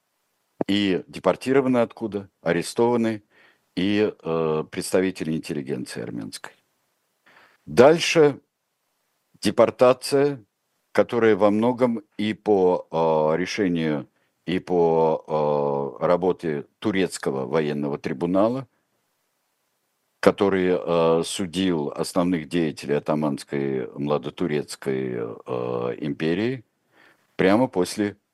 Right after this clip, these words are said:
окончания, в самом конце даже, в самом конце, э, Первой мировой войны, когда младотуркам надо было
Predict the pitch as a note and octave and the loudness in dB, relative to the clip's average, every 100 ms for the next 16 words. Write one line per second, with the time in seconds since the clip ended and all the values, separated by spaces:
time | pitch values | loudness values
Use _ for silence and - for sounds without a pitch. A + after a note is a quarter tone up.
0 | _ _ - E2 - G2+ F#2 - G2+ F2 | _ _ -4 -4 -4 -2 -2 0 0 2
1 | F2 E2+ - F2 D#2+ F#2 F2+ G#2 E2+ D#2+ | 0 -2 -2 -2 2 0 0 -4 -6 -4
2 | C#2 - C#2 C2+ - F#2+ G#2 _ - _ | -4 -4 -6 -4 0 0 -2 _ -20 _
3 | - C#2+ D2 D2 C#2+ E2+ D#2+ D#2 D#2 C#2+ | -6 -2 -2 -2 -2 -2 -2 0 0 0
4 | D2+ C2+ C#2 C#2 F2 G#2 - A#1+ D2+ D#2+ | -2 -2 -2 -2 -2 -2 -6 -6 -2 -2
5 | D#2 C#2+ C2+ - E2 - C2+ B1+ C2+ C2 | 0 -4 -6 -10 -8 -8 -8 -6 -6 -6
6 | B1+ C2 | -8 -8